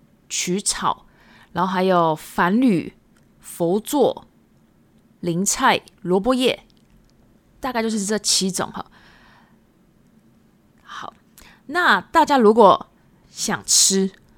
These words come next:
我是建议自己做，因为很简单。<laughs> 然后如果要去日本，可以啊，就是可以找找看哈，但是并不是说每一家都有。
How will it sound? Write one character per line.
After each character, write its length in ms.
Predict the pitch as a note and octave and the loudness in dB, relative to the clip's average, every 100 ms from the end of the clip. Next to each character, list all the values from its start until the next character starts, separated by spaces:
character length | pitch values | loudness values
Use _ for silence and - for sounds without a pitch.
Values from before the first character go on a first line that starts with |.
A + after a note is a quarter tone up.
| _ _ | _ _
我 180 | - E3+ | -10 -8
是 140 | E3 G3+ | -6 -6
建 240 | - F#3+ | -2 0
议 100 | F3+ | 0
自 120 | F#3 | -2
己 100 | E3+ | -6
做， 240 | F#2 F3 D#3+ | -4 -4 -2
因 60 | |
为 60 | F#3+ | -2
很 60 | |
简 160 | E3+ D#3+ | -4 -6
单。 100 | E3+ - - G#5 G#5 | -6 -10 -12 -14 -8
<laughs> 180 | B3 G#3+ - _ _ _ _ _ _ _ - - - - - - - - - - | -6 -8 -14 _ _ _ _ _ _ _ -20 -20 -16 -16 -18 -20 -20 -20 -20 -16
然 220 | - G#3 | -8 -4
后 300 | G#3 A#3+ G#3+ | 0 2 2
如 180 | F#3+ A#3+ | 2 2
果 160 | - A3+ | 4 4
要 120 | B3+ | 4
去 120 | D4 | 2
日 120 | D#4 | -2
本， 200 | G#3 F3+ - _ - - | 2 0 -2 _ -20 -10
可 140 | - | -4
以 120 | A3+ A#3 | 0 4
啊， 300 | F3 F3+ - _ - | 4 4 -4 _ -12
就 100 | G3+ | -8
是 1040 | G3+ G3+ F#3 F3+ E3+ E3 E3 D#3 B1+ G1+ - - - - - | -2 0 2 2 0 -2 -4 -4 -8 -12 -18 -20 -20 -20 -8
可 120 | G3 | -2
以 80 | G3 | 0
找 160 | F#3+ | 0
找 160 | F3+ F3+ | 0 -2
看 300 | - - G#3 | -6 -6 -6
哈， 160 | - - | -6 -10
但 120 | - | -8
是 80 | G3+ | -6
并 220 | F#3+ A3 | -4 -4
不 100 | F#3+ | -4
是 120 | F3 F#3 | -6 -6
说 120 | F#3 | -4
每 120 | E3+ | -4
一 100 | - | -6
家 180 | F3 D#3+ | -6 -6
都 240 | - E3 E3+ | -2 -2 -2
有。 280 | E3 D#3 | -4 -6